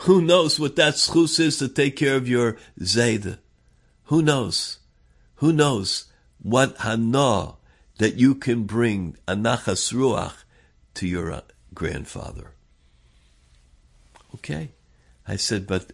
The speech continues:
ask your parents, tell her what I, tell them what I said, and see if they will allow you."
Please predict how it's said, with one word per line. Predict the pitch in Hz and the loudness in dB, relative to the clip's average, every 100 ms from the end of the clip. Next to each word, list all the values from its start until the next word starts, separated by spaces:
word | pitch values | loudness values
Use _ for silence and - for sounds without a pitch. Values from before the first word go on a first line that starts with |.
| - | -4
ask | 110 120 - | -2 -2 -4
your | 143 | -6
parents, | - 107 90 98 127 - - _ _ - | -2 -2 0 -2 -4 -8 -8 _ _ -4
tell | 101 110 | -2 0
her | 127 | 0
what | 135 | 0
I, | 143 | -2
tell | 139 - - 107 120 | -4 -10 -6 -4 -2
them | 131 | -4
what | 127 131 | -4 -4
I | |
said, | 135 - 87 90 123 - - _ - | -4 -4 -4 -4 -6 -12 -20 _ -8
and | 113 110 | -4 -2
see | - 151 | 2 2
if | 131 | 2
they | 117 117 | 0 0
will | 120 120 120 - _ _ _ - | 0 -2 -2 -10 _ _ _ -6
allow | 113 120 113 107 | -2 0 0 0
you." | 92 82 | -4 -10